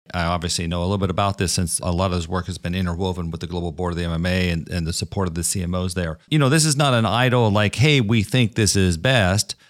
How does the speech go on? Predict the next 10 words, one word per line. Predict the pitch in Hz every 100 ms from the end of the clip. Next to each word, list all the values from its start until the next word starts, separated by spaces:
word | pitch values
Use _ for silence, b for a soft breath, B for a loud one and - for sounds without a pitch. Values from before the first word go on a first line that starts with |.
| b -
We | 113 104
got | 98 85
Doctor | 104 101
Sundar, | 95 - 113 104 101 98 -
uh, | 95
Begawach, | 82 120 117 92 92 104
who | - 104
has | 90
come | - 104
in | 101 98